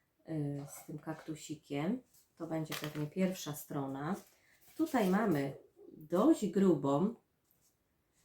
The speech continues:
y, taką choćby gąbkę. To będzie ten środek pewnie. No i tekturka. I tekturka. Czyli tak to jak było, tak to składamy. Złoży się nam taka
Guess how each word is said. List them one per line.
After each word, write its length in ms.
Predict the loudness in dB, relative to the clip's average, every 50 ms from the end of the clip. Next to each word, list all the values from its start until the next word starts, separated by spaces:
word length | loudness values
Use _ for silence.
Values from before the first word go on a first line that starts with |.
| _ _ _ _ _ 0
y, 140 | 2 2 2
taką 420 | 2 0 -2 0 0 0 0 0 -2 -4 -6 -12 _ _ _
choćby 380 | _ -6 -6 -4 -2 0 2 4
gąbkę. 680 | 6 6 6 6 4 2 0 0 2 2 2 2 2 -2 -6 -12 _ _ _ _ _ _ _ _ _ _ _ _ _ _ _ -18 -18 -18 -18 -20 _ -20 -20 -18 -18 -18 -20 -18 -12
To 80 | -8
będzie 260 | -4 -2 0 0 0 -2
ten 200 | -2 -4 -4 -6
środek 420 | -4 -4 -2 -2 -2 -2 -4 -6
pewnie. 680 | -6 -6 -6 -6 -6 -6 -4 -2 0 0 0 -2 -4 _ _ _ _ _ _ _ _ _ -20 -20 -20 -20 -20 -20 -20 -20 -20 -20 -16 -8 -4
No 120 | 0 4 4
i 100 | 4 4
tekturka. 760 | 2 0 0 0 0 2 0 0 -2 -2 -2 -2 -2 -2 -8 -14 _ -20 -18 -18 -18 -20 _ _ _ _ _ _ _ _ -2
I 140 | 0 2 2
tekturka. 640 | 2 2 0 0 -2 -4 -4 -6 -6 -14 -18 -18 -20 _ _ _ -20 _ _
Czyli 240 | -8 -4 -4 -4 -4
tak 240 | -4 -4 -6 -6 -6
to 140 | -4 -2 0
jak 280 | 2 2 2 2 0
było, 360 | 2 4 4 4 4 2 0
tak 260 | 0 -2 -4 -8 -6 -6
to 120 | -8 -8
składamy. 720 | -8 -6 -4 -4 -2 -2 -2 0 0 0 0 -2 -2 -4 -8 _ _ _ _ _ -20 -20 _ _ -10
Złoży 400 | -4 0 2 4 4 4 4 2
się 140 | 0 0 -2
nam 140 | -2 -2 -4
taka 500 | -4 -6 -6 -4 -4 -4 -4 -4 -4